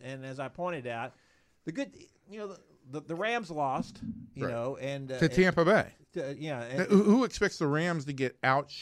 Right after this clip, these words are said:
Speaker 2: outgunned by Tampa Bay?
Speaker 1: At home. They
Speaker 2: Right.
Speaker 1: lost at home to Tampa Bay. So, uh, uh, what happens is, is that, but the good teams don't let those games pile up.
Speaker 2: Correct.
Speaker 1: You have one of those.
Speaker 2: You can't let this spill over in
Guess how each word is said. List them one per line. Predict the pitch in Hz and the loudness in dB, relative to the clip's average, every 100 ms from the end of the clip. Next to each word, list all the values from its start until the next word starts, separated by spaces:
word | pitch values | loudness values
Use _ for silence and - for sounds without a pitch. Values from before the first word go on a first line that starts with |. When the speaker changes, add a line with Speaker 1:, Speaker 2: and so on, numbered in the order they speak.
| - _ - - - | -18 _ -14 -14 2
Speaker 2:
outgunned | 143 151 143 135 127 120 139 143 120 95 | 6 6 4 -6 -6 4 6 6 4 0
by | 104 | -2
Tampa | - 120 110 | -2 -6 -2
Bay? | 107 | 0
Speaker 1:
At | 165 185 | 2 2
home. | 180 220 90 71 | 2 0 -4 -8
They | - | -2
Speaker 2:
Right. | 143 180 | 4 4
Speaker 1:
lost | 208 - | 4 -2
at | 143 214 | -4 -2
home | 190 185 143 | -2 -4 -4
to | 127 | -8
Tampa | 117 135 123 | -10 -10 -10
Bay. | 104 90 65 | -10 -12 -12
So, | - 170 143 123 _ _ - | -6 0 0 -2 _ _ -10
uh, | 147 - | -8 -4
uh, | 139 139 139 - | -6 -8 -18 -2
what | 175 | -2
happens | 165 247 240 165 | 0 -2 -2 -4
is, | 123 120 | -4 -6
is | 123 110 | -8 -6
that, | 117 113 - - | -6 -6 -12 -10
but | 131 | -8
the | 120 | -8
good | 127 262 196 | -8 -8 -4
teams | 185 165 143 | -6 -6 -8
don't | 156 135 - _ | -6 -6 -8 _
let | 139 - | -12 -8
those | 123 | -10
games | 101 110 - | -8 -10 -10
pile | 101 87 76 | -8 -8 -8
up. | 80 - _ _ _ | -14 -20 _ _ _
Speaker 2:
Correct. | - 131 - 165 | -4 -2 -2 -2
Speaker 1:
You | 175 | 2
have | 180 | 2
one | 151 170 160 | 2 0 0
of | 113 | -2
those. | 87 69 65 - | -8 -14 -16 -14
Speaker 2:
You | - 139 | -10 -6
can't | - 170 165 | 0 0 2
let | 135 131 - | 2 0 0
this | 135 | -4
spill | - - 143 131 | -4 -4 0 4
over | 127 123 113 117 | 4 2 0 -2
in | 127 | -2